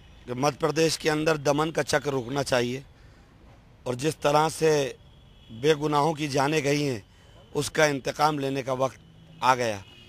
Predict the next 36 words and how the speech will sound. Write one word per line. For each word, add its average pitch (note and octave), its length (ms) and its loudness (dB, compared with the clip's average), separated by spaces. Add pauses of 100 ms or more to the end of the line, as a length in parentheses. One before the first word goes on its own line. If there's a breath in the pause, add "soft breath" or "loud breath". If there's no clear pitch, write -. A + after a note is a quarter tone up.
(380)
क्योंकि B2 180 -2
जनता C#3 400 0
को D#3+ 140 2
जब D3+ 160 0
प्रताड़ित C#3+ 480 -2
किया D#3+ 180 0
जाए, D#3+ 260 4
जब C#3 140 0
मारा C3+ 380 2
जाए, D#3 360 2
जब C3 180 -8
किसानों C3+ 440 -4
के C#3 120 -8
ऊपर C#3 240 -2
गोलियां C3+ 360 -2
ला D3 120 2
दी D3 140 -6
जाएं, D3+ 300 2 (480 loud breath)
आठ-आठ D3 420 4
एनकाउंटर D3 540 -2
किए D#3 260 -6
जाएं, D3+ 240 2 (540 loud breath)
तो F3+ 140 6
उनका F3 260 0
सबका E3 600 0
एक D#3+ 200 -4
जमहूरी F3+ 440 0
मुल्क E3 340 -6
में C#3+ 180 -4 (380 soft breath)
जमहूरी F3+ 440 0
बदला F3 320 2
लेने E3+ 280 2
का D#3+ 100 0
वक्त D3+ 260 0
होता C#3 260 0
है D#3+ 180 0